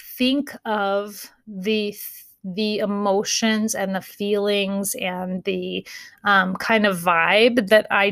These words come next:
don't want to be in the room. And being a therapist, you know, people come in with all kinds of stuff. They come in with trauma.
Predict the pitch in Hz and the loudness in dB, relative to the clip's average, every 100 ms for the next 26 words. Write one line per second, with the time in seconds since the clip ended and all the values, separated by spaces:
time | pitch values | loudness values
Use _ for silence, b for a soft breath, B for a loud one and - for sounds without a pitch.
0 | 175 202 196 214 220 196 202 220 - 202 | 2 2 4 2 2 4 4 2 -4 -2
1 | 202 202 214 226 214 202 190 175 190 247 | 0 2 0 0 0 0 0 -2 2 2
2 | 311 311 240 240 226 226 - 262 277 247 | 2 0 4 6 6 4 0 4 6 6
3 | 196 208 214 - 185 190 - 208 196 190 | 6 4 4 2 -4 -2 -4 -4 -4 -2
4 | 190 - 226 226 220 - 185 196 214 202 | -4 -8 -4 -4 -4 -2 -2 0 0 0
5 | 185 - 247 - - 254 285 - - - | -4 -4 -4 -4 2 4 6 4 0 -6
6 | - - 196 - 226 226 190 - - 208 | -6 -8 -4 2 4 4 2 -2 -2 2
7 | 208 220 220 220 214 | 6 6 6 4 2